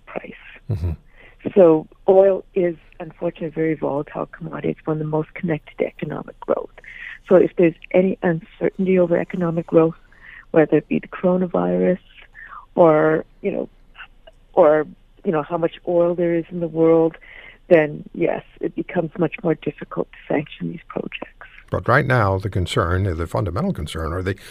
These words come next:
Speaker 2: major concern for the investor is the uncertainty as far as getting a project approved in Canada. You can go through all the regulatory requirements.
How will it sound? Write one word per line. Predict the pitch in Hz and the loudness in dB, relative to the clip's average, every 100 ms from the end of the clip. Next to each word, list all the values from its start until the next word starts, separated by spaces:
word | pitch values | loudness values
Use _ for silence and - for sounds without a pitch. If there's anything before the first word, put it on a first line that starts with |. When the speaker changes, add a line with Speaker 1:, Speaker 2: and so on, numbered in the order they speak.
| - - - | -20 -20 -6
Speaker 2:
major | 92 139 185 151 | 6 8 8 6
concern | 143 120 - 85 85 | 2 2 2 0 -2
for | 85 | -4
the | 92 | -4
investor | 85 95 95 - 87 | -2 -2 -2 -2 -2
is | 82 87 | -4 -4
the | 90 87 | -4 0
uncertainty | 127 156 - 82 82 73 73 71 - - - - | 2 2 0 -2 -4 -4 -6 -8 -16 -20 -20 -10
as | 82 - | -8 -4
far | 107 98 | 0 2
as | 90 87 | 0 0
getting | 120 151 123 | 2 2 2
a | 90 | 0
project | 92 - 147 127 113 | -2 2 4 2 0
approved | 101 - 123 101 | -2 0 0 2
in | 92 92 | -2 -2
Canada. | 107 104 82 | -4 -4 -4
You | 90 90 | -4 -4
can | 104 | -6
go | 87 | -6
through | - 98 | -6 -2
all | 135 | 0
the | 143 | 2
regulatory | 117 120 107 107 107 98 82 | 0 0 -2 -4 -4 -4 -4
requirements. | 85 - 87 78 78 - | -6 -4 -4 -2 -4 -8